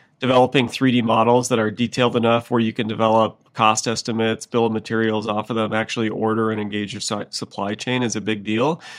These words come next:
But, um, ultimately, buildings are physical things that are put together. And so while technology is a big focus,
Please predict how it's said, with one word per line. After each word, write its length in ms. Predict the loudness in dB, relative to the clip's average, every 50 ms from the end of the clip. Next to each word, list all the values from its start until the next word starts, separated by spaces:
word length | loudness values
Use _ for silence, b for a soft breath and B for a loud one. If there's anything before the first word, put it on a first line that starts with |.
| B B B
But, 340 | 6 6 6 6 4 0 0
um, 300 | 2 4 4 4 2 2
ultimately, 680 | 2 2 2 2 2 2 4 4 2 2 2 0 0 0
buildings 560 | 0 2 4 4 4 4 4 2 2 2 2 2
are 140 | 2 2
physical 380 | 0 -2 -6 -6 -6 -6 -6 -6
things 340 | -2 -2 0 0 -2 -4 -4
that 100 | -6 -6
are 60 | -6
put 180 | -4 -6 -6 -6
together. 420 | -4 0 2 2 2 0 0 -4
And 140 | -4 -4 -2
so 200 | 0 2 2 2
while 280 | 4 4 4 4 4 2
technology 600 | 0 -2 -4 -2 2 4 4 6 6 4 2 0
is 120 | -2 -2 -2
a 40 |
big 160 | -2 -2 -4 -2
focus, 560 | 2 2 2 2 2 0 0 0 -2 -4